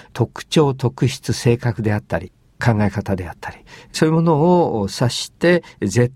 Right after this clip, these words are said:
対に認められないもの、許容できないものをディールブレイカーねというふうに言うんですね。まあ、スーザンさんにとっては、喫煙、タバコ吸うなんて、絶対それディールブレイカーね。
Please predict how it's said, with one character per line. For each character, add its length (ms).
対 180
に 100
認 300
め 100
ら 140
れ 60
な 120
い 60
も 140
の、 180
許 160
容 200
で 100
き 140
な 100
い 60
も 100
の 140
を 140
デ 80
ィ 120
ー 40
ル 100
ブ 160
レ 140
イ 60
カ 180
ー 60
ね 140
と 120
い 100
う 40
ふ 80
う 40
に 140
言 80
う 20
ん 60
で 60
す 120
ね。 180
ま 220
あ、 80
ス 160
ー 20
ザ 120
ン 20
さ 140
ん 40
に 60
と 120
っ 40
て 140
は、 200
喫 340
煙、 260
タ 140
バ 140
コ 140
吸 180
う 40
な 120
ん 60
て、 260
絶 300
対 160
そ 160
れ 80
デ 160
ィ 80
ー 60
ル 80
ブ 160
レ 100
イ 60
カ 140
ー 60
ね。 200